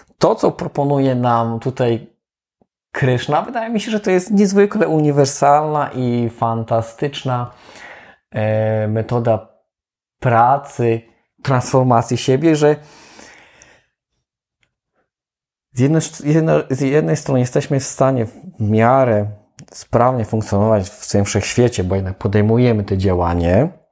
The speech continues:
a z drugiej strony nie jesteśmy uwiązani tym działaniem,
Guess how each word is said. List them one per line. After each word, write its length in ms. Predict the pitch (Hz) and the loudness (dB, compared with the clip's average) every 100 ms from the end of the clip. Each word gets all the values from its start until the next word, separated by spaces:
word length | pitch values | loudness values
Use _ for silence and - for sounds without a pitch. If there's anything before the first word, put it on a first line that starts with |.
| _ _ _ _ _ _ _ - - - | _ _ _ _ _ _ _ -18 -18 -8
a 140 | - 87 | -2 0
z 60 | |
drugiej 280 | 90 131 98 | 2 2 0
strony 380 | - 123 107 95 | -2 0 0 0
nie 160 | 92 104 123 | 0 0 0
jesteśmy 480 | 123 - 123 120 | -2 -2 -2 0
uwiązani 1040 | 107 104 104 101 90 80 80 90 135 208 - - - - - _ | 0 0 2 2 0 -4 -4 -2 0 -2 -6 -20 -20 -20 -20 _
tym 220 | - 107 | 0 2
działaniem, 600 | 104 95 87 87 104 151 | 2 4 4 2 2 0